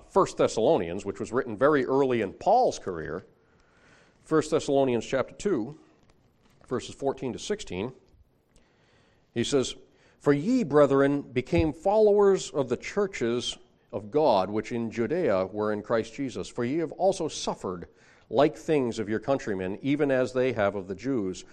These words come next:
who both killed the Lord Jesus and their own prophets, and have persecuted us, and they please not God, and are contrary to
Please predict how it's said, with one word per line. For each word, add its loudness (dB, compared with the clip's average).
who 4
both 2
killed 2
the 2
Lord 2
Jesus -2
and 2
their 4
own 4
prophets, 0
and 0
have 0
persecuted -2
us, 0
and -4
they 0
please -6
not -4
God, -2
and -6
are -2
contrary -6
to -14